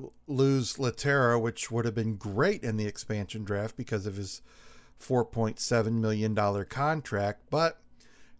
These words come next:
they left, uh, David Perron unprotected, and I think there must have been some kind of backdoor deal that, uh,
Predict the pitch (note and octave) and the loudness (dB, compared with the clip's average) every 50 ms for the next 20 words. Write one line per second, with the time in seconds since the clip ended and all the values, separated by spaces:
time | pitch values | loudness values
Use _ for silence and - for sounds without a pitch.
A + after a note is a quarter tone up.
0 | - - B2+ B2+ B2 B2 B2 B2 A#2+ - - - - A#2+ A2 A2 F#2+ - A#2+ C3 | -4 0 0 2 4 4 4 4 4 2 0 0 2 2 2 2 2 4 4 4
1 | C3 B2+ C#3+ A#2+ - - B2 A#2+ A#2 B2 B2 B2 B2 B2 A#2+ A2+ - - - G#2+ | 4 2 -2 -4 -4 -4 -2 0 2 2 4 4 4 2 0 0 -2 -4 -6 -6
2 | - - C#3 C#3 C#3 - - C#3+ C#3+ C3 B2+ - - - - - - - - - | -2 0 0 0 0 0 0 0 0 0 -4 -8 -14 -18 -20 -18 -20 -20 -20 -20
3 | - - - _ - G#2+ G#2+ G#2+ G#2+ G#2+ G#2+ A2 A2 G2+ A2 G#2+ A2 A2 - - | -20 -20 -20 _ -6 -2 -2 0 0 0 0 -2 0 0 2 2 2 2 2 0
4 | B2 A2 - - A#2+ A#2 A#2 A2 - - A2+ A2+ A#2 A2 - - A#2+ G#2+ - A#2 | -2 -2 -2 -2 0 0 0 -2 -2 -4 -4 -2 -2 -2 -2 -4 -4 -4 -4 -2
5 | A2 G#2 G#2+ G2+ A2 A2+ A2+ A2 - - A#2 A2+ A2 G2 A2+ A2+ A2+ A2+ G#2+ G#2+ | -2 -2 0 2 2 4 2 2 0 0 2 2 2 2 2 4 4 4 4 2
6 | G#2+ G2 - - A2+ G#2+ G#2 G2+ G2+ G2 G2 G2+ | 0 0 0 -2 0 2 2 2 2 0 -2 -6